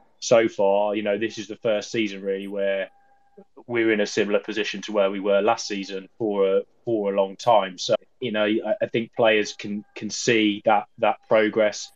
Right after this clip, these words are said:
And some players who we relied on are already starting to fall by the wayside as, as a result of that. If you think of your Hourihans and, uh, El Ghazis and, and people like that who, you know, uh, Carl was very, uh,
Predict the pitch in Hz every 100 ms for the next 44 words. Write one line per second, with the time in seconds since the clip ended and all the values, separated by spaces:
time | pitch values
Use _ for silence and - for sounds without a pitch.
0 | _ _ 123 117 117 - 156 139 151 131
1 | 127 - 127 123 127 123 120 127 131 135
2 | 131 131 131 127 131 131 143 135 123 120
3 | - 127 120 123 117 113 135 120 117 117
4 | 113 113 113 117 113 110 107 - 117 107
5 | 110 113 117 101 104 104 104 104 104 -
6 | - 104 101 - _ - _ - 117 107
7 | 110 107 104 98 104 101 95 95 110 101
8 | 98 95 98 95 95 107 104 104 104 101
9 | 98 101 95 95 95 - 120 107 107 104
10 | 107 104 - 107 104 98 _ _ _ -
11 | 117 104 101 101 - 107 101 98 98 -
12 | _ - 113 104 101 95 113 101 98 95
13 | 92 92